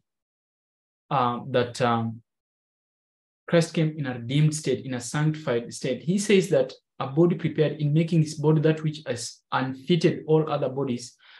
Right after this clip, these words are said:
a body which was against, uh, uh, which was enmity against God, and the carnal mind was left out, having abolished all in his flesh,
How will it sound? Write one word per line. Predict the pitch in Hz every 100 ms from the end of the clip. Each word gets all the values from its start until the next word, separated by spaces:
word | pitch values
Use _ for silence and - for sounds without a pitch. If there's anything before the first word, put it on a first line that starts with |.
| _ _ _ _ -
a | 127
body | 120 127 165 165
which | 165 165
was | 127 120 -
against, | 139 120 117 151 170 165 - - _ _ _ _
uh, | 143 131 127 - -
uh, | 135 127 127
which | 135 156
was | 165 131 - - - _ _ _ _ _ _ _ _ _ -
enmity | 147 165 165 165
against | - 151 156 -
God, | 147 156 180 - _ _ _ _ _
and | 147 139 135 135 -
the | 131 131 -
carnal | - 180 185 147
mind | 143 156 151
was | 123 -
left | 135 151 151 -
out, | 139 120 - - _ _ _ _ _ _ _ _
having | - - 165 170 170 185 185
abolished | 143 123 151 165 160 - _ _
all | 151 147 151 156 160 160 - _
in | 165 131
his | 123 -
flesh, | - 143 139 143 - -